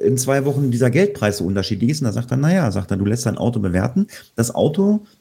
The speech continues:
wird dann sofort online in ein Portal gestellt und da kommen dann die Händler und bieten dann auf das Auto, sagen, „Wir zahlen euch das und das und das und das.“ Und, äh, was weiß ich, äh, ich sage jetzt mal,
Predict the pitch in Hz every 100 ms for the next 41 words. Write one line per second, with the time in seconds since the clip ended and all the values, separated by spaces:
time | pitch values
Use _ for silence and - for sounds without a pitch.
0 | _ 113 104 170 165 147 147 - 110 95
1 | 175 - - 131 180 - _ _ _ _
2 | _ _ - 139 165 180 185 185 - 123
3 | 117 123 113 - - - 117 127 151 139
4 | - 98 131 151 113 110 - 139 123 113
5 | 104 139 170 180 175 - - - 123 120
6 | 156 151 135 127 82 120 120 113 123 123
7 | 123 120 123 120 117 117 110 113 98 101
8 | 95 87 90 85 85 156 - - - -
9 | - _ - 120 120 113 - 104 104 101
10 | 104 117 87 - 104 - - 90 85 -
11 | 101 101 95 - 98 95 92 90